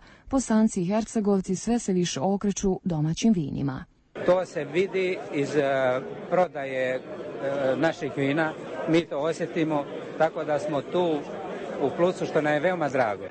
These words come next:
Speaker 2: Ja kad odem, recimo, u Italiju, ja ne volim pit naša vina u Italiji, volim, pijem talijanska vina. I zašto to ne radite ovdje kad dođu ljudi, stranci, napose, zašto im nuditi strana vina?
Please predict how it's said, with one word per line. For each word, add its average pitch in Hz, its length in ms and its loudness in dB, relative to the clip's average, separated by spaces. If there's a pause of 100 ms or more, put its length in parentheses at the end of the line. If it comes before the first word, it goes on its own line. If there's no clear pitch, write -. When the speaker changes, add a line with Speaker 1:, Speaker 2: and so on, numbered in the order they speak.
(160)
Speaker 2:
Ja 190 260 4 (380)
kad 160 180 0
odem, 170 260 -4
recimo, 165 320 0
u 156 40 2
Italiju, 170 380 2
ja 160 100 2
ne 175 120 0
volim 160 280 -2
pit 165 180 0
naša 139 280 0
vina 117 260 -2
u 117 40 2
Italiji, 123 300 0
volim, 180 240 0
pijem 196 200 2
talijanska 131 500 0
vina. 101 240 -4 (300)
I 160 60 4
zašto 202 320 2
to 202 180 -2
ne 170 160 0
radite 175 400 0
ovdje 170 180 2
kad 151 160 0
dođu 165 220 2
ljudi, 147 320 -2 (240)
stranci, 160 520 0
napose, 170 560 -2 (260)
zašto 202 300 0
im 185 100 -2
nuditi 175 240 -2 (180)
strana 135 340 -2
vina? 104 300 -2